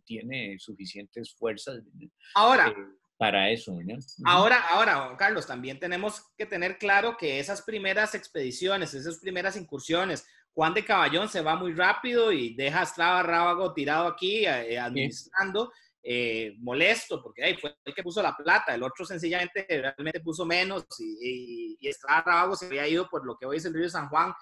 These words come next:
Speaker 2: para tratar de ingresar desde el Atlántico, pero no pudo y tuvo que devolverse.
Speaker 1: Ajá.
Speaker 2: Eh, este, pero digamos,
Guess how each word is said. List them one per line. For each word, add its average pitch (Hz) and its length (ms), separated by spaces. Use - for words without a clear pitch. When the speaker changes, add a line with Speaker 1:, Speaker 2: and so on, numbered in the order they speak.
Speaker 2:
para 139 200
tratar 127 320
de 156 80
ingresar 156 380
desde 151 220
el 120 60
Atlántico, 160 540
pero 113 140
no 123 180
pudo 180 240
y - 80
tuvo 147 180
que 165 100
devolverse. 143 680
Speaker 1:
Ajá. 139 120
Speaker 2:
Eh, 135 340
este, 143 640
pero 156 140
digamos, 165 460